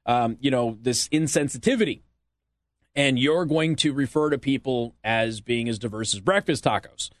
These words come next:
Probably not the best course of action. So if this was on the teleprompter, which I don't know, if it was on the teleprompter, you would assume that there's a lot of people who approve that, and a lot of people, probably all pasty white liberals, just thought it was A-okay. You notice that it didn't get a resounding reaction from the crowd.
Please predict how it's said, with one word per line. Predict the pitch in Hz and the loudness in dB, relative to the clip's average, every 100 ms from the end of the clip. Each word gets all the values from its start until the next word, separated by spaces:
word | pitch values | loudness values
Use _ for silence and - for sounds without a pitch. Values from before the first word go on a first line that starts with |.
| _ _ _ _ | _ _ _ _
Probably | - 156 175 208 226 | 2 2 2 0 0
not | 196 151 170 165 | 2 2 2 0
the | |
best | 123 127 135 - | -2 0 0 0
course | 139 120 117 | 0 0 0
of | |
action. | 160 202 - 101 | 2 2 0 -6
So | - - | -4 0
if | 190 247 | 2 0
this | 214 254 | 0 -2
was | 240 202 | 0 2
on | 196 | 2
the | 160 | 2
teleprompter, | 202 220 143 113 135 | 0 0 0 -2 -2
which | 147 | 0
I | 190 | 0
don't | 170 | 2
know, | 151 123 | 2 0
if | 110 | 0
it | 151 | 0
was | 151 | 2
on | 262 | 0
the | 220 | 2
teleprompter, | - 202 - 117 101 - | 2 2 0 0 -2 -4
you | 135 | -2
would | 330 | 0
assume | 370 - 440 381 | 0 0 0 2
that | 233 185 - _ _ | 0 -2 -8 _ _
there's | - 294 | 0 2
a | |
lot | 349 311 320 | 2 2 2
of | |
people | 285 320 311 | 0 -2 2
who | 240 247 | 2 2
approve | - 320 381 | 2 2 2
that, | 175 156 190 | 2 2 2
and | 190 202 | 2 2
a | |
lot | 220 349 | 4 2
of | - | 2
people, | 170 170 285 | 0 2 -2
probably | - - 104 127 | -2 -6 -4 -2
all | 127 160 | 0 0
pasty | 113 113 110 | -2 -4 -2
white | 107 90 | -4 0
liberals, | 214 156 135 131 | 0 2 0 0
just | 156 - | -2 -4
thought | - | -2
it | 160 | 0
was | 160 | 2
A-okay. | 151 190 285 349 - _ _ _ _ _ _ _ _ _ _ _ _ _ _ | 2 4 2 2 -4 _ _ _ _ _ _ _ _ _ _ _ _ _ _
You | 165 | 2
notice | 214 349 - | 2 0 0
that | 240 | 0
it | 170 | 0
didn't | 180 247 170 | 0 0 2
get | 208 214 | 2 2
a | |
resounding | 165 127 151 156 214 196 190 175 | 0 2 2 4 4 2 2 0
reaction | 123 131 131 170 - 147 | 0 2 4 2 2 -2
from | 131 120 | -2 -4
the | |
crowd. | 107 - 160 120 85 | -4 -2 2 2 0